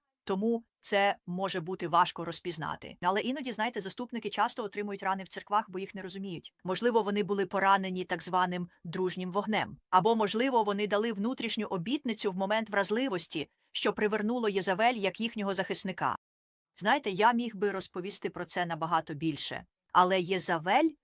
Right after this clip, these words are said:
любить збирати заступників як трофеї, тому що вона ненавидить бачити, як Божа воля здійснюється.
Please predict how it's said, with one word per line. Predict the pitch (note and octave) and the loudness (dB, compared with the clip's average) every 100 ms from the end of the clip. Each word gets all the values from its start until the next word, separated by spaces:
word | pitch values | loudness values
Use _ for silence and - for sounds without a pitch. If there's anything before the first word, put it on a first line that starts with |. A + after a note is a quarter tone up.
| - | -6
любить | E3+ G#3+ A#3+ C#4 - | -2 -2 -2 -4 -6
збирати | F3+ E3+ F3 F3 G#3 G3 | -10 -6 0 2 2 0
заступників | E3+ F3 F#3 G#3+ G#3 F#3 F3+ | -4 -6 -6 -6 -8 -8 -8
як | E3 E3 - | -2 -2 -2
трофеї, | - D#3+ F3 D3 G#2 - _ - - | -10 -6 -2 0 -2 -8 _ -20 -6
тому | G3+ G#3+ | -2 -2
що | - A3 | -2 -2
вона | F#3+ F#3+ G#3 | -2 2 2
ненавидить | G3 G#3+ F#3+ F#3+ G#3 G3 E3 D#3 | 2 -2 4 6 6 4 -4 0
бачити, | E3 A3 - - F3+ - - | 2 2 0 -6 -8 -8 -2
як | E3+ D3+ | -2 0
Божа | E3 F#3+ F#3 | 0 0 0
воля | D#3 D#3+ D#3 D#3+ | -2 0 0 -2
здійснюється. | D3+ D#3+ C#3 - C3 G#2+ - | -6 -4 -4 -4 -8 -8 -8